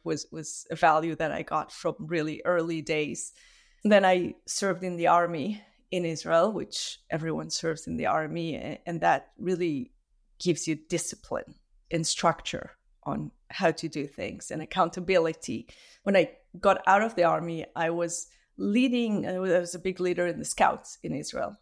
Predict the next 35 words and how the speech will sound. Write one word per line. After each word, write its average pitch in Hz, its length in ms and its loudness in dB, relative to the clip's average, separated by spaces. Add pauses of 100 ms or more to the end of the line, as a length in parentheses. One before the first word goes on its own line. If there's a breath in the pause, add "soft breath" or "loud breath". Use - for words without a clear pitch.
(140)
And 165 240 -4
Israel 202 320 2
Scouts 175 360 2
is - 100 -14
a - 40 -2
little 233 140 4
bit 208 140 -8
different 165 320 -6
than 165 120 -6
U 165 100 -2
S. 165 180 0
It's - 200 -12
like, 170 160 -12
it's - 120 -20
boys 190 260 4
and 180 120 -8
girls 170 260 -4
together. 220 600 4 (480 soft breath)
It's - 200 0
a 226 60 6
big, 208 280 -2
fun 170 340 4
community. 180 840 -4
And 254 180 4
I 294 40 6
had 415 220 -2 (100)
two 339 200 2
thousand 190 540 4
people 156 460 -4
under 165 340 0
me 156 320 -10
there, 170 160 0
two 277 180 -4
thousand 208 360 4
kids. - 480 0